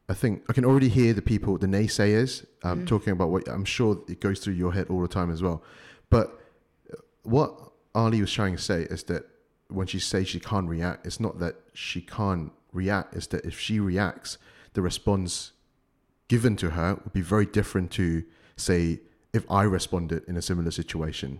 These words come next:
Speaker 2: Mm.
Speaker 1: If, um, a white person responded in the sim-, si-, si-, even if we reacted the same way, responded the same way, the treatment we would be given
Speaker 2: Mm.
Speaker 1: will be very different. And so I think people don't,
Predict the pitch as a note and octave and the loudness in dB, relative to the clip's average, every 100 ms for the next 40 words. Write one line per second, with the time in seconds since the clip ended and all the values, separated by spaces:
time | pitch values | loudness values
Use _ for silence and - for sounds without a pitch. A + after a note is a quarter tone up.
0 | - F#3 F3+ E3+ E3+ - G2+ E2+ - - | -12 -10 -8 -10 -10 -4 -4 -4 -14 -6
1 | F2 E2+ E2+ - F#2+ F#2+ G#2 G2+ - F2 | -4 -2 -4 -6 -4 0 2 2 0 0
2 | D#2+ D#2 D2+ E2 - F2+ E2 E2 D#2 - | -2 -8 -6 -8 -6 -6 -6 -6 -8 -8
3 | E2 - - F2+ - _ - - A#2 - | -10 -10 -8 -8 -8 _ -16 -6 -4 -4
4 | - - - D#3 D#3+ - A#2+ A2 A2+ A2+ | -10 -10 0 2 2 2 2 4 2 2
5 | A#2+ F2+ - G2 F#2+ E2+ D#2+ E2+ F2 - | -2 -2 0 2 2 2 0 -2 -2 0
6 | G2+ G2 - F#2+ E2+ E2 D#2 E2+ - _ | 0 0 -2 -2 0 -2 -2 -4 -8 _
7 | _ - _ F2+ - C3 A2 G#2 F#2+ F#2+ | _ -20 _ -8 -2 -2 0 0 -2 -2
8 | F#2+ F2 D#2+ G2 F2+ E2+ A2+ - F#3+ F3+ | -2 -2 0 0 2 0 -2 -4 -10 -10
9 | E3+ - _ _ - G2 F2+ G#2 F2+ G#2 | -10 -14 _ _ 0 2 4 2 0 -2
10 | - D#2 D2 - G2 G2 B2+ G2 - C3+ | 0 -4 -6 -4 -2 0 2 2 2 0
11 | G#2 - - _ _ C3+ C3 C3 G#2+ G#2+ | 0 -6 -20 _ _ 0 2 2 4 4
12 | F#2+ E2+ | 4 0